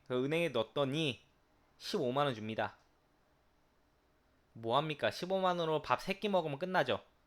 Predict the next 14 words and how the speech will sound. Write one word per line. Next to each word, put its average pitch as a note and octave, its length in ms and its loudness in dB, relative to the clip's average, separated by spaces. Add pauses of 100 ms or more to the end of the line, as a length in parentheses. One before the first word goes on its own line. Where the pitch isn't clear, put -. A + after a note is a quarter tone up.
(760)
솔직히 G3 320 -6
친구들이랑 G3 480 0
술 G3+ 180 2
한잔하고, D#3+ 760 2 (420)
어? D#3 220 -8
여자친구랑 C3 800 0
어디 A#2+ 160 0
한번 C3 260 0
놀러 A#2+ 300 0
갈 C3+ 180 2
때 C3 80 -2
십오만 G#3 400 -2
원 D#3 140 -4
듭니까? B2+ 400 -4